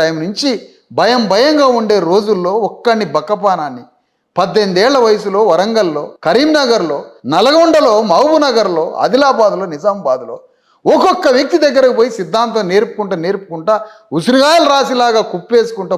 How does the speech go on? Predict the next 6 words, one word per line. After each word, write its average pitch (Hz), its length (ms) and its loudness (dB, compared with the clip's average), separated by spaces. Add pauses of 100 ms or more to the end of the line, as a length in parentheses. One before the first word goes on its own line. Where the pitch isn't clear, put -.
(100)
పోగేసుకుంటా, 165 640 -6 (500)
ఐడియాలజీ 247 640 2
నేర్పించుకుంటూ 196 720 -2 (460)
ఒక 170 80 -2 (160)
చిన్న 247 420 0
రూపాన్ని 226 420 0